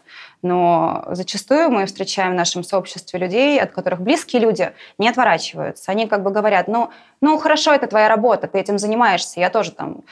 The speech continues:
у меня есть своя работа, меня же за это никто не критикует. Я знаю какой-то человек, какая-то личность, как с тобой хорошо проводить время и общаться на разные темы".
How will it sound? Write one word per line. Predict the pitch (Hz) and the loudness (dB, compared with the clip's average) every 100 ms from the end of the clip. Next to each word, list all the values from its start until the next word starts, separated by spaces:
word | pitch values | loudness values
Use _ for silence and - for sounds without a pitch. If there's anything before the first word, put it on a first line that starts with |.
| - - 175 | -20 -12 -4
у | |
меня | 185 208 | 0 2
есть | 214 214 | 2 2
своя | 233 240 | 2 4
работа, | 214 185 185 | 4 2 0
меня | 180 180 | 0 -2
же | 175 | 0
за | |
это | 185 190 | 0 -2
никто | 190 220 | -2 -2
не | 202 | -2
критикует. | 190 196 190 170 151 - _ _ - | -6 -8 -6 -4 -4 -8 _ _ 2
Я | 196 | 2
знаю | 220 214 | 2 0
какой-то | 208 214 | -2 -2
человек, | 214 - 214 240 285 | -2 0 2 2 0
какая-то | - 202 202 | -2 -2 0
личность, | 202 208 185 170 - | -4 -4 -8 -12 -10
как | - 196 | -10 -10
с | |
тобой | - 175 190 | -8 -4 -4
хорошо | 185 - 185 | -2 -4 -2
проводить | 180 180 175 | -2 -2 -2
время | 196 226 233 | 0 0 0
и | 175 | 0
общаться | 170 202 202 180 | -2 -6 -6 -2
на | |
разные | 175 180 180 | -2 -2 -8
темы". | 170 151 | -8 -10